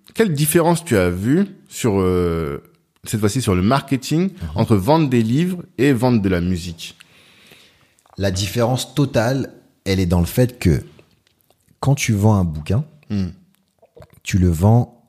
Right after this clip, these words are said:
Speaker 2: sur le long terme.
Speaker 1: Ok.
Speaker 2: C'est-à-dire que tu sors ton bouquin,
Speaker 1: Mhm.
Speaker 2: euh, au-delà de, enfin, sauf si, euh, sauf si, comme tu l'as dit, t'es une grande personnalité connue qui fait de la promo en, en,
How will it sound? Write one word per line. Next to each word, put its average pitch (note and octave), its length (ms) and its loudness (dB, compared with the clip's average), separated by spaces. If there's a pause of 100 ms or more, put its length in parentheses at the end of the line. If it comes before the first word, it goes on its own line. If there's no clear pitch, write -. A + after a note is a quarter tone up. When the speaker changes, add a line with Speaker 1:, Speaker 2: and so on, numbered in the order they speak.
Speaker 2:
sur - 480 0
le E2 340 2
long F#2+ 260 0
terme. D2 200 -8 (340)
Speaker 1:
Ok. F2+ 160 -4 (140)
Speaker 2:
C'est-à-dire E2+ 340 0
que D#2 60 -10
tu E2+ 120 -4
sors D3 200 0
ton G2+ 80 -2
bouquin, E2+ 260 -2 (300)
Speaker 1:
Mhm. F2+ 260 0 (560)
Speaker 2:
euh, D#2 360 2
au-delà F#2 360 2
de, E2 100 -4
enfin, C#2 300 -8 (120)
sauf G#2+ 260 0
si, G2 400 -2
euh, A#1+ 320 -4 (720)
sauf F#2+ 280 0
si, F#2+ 240 0
comme F2 200 0
tu - 120 -4
l'as E2+ 100 2
dit, F2 160 -2
t'es E2 80 -2
une D2 120 2
grande E2+ 420 -2
personnalité D#2 640 0
connue E2+ 340 0
qui E2 140 -6
fait - 280 -2
de E2 80 0
la F2 100 4
promo F#2+ 540 2
en, D#2 240 -4
en, D2+ 380 -4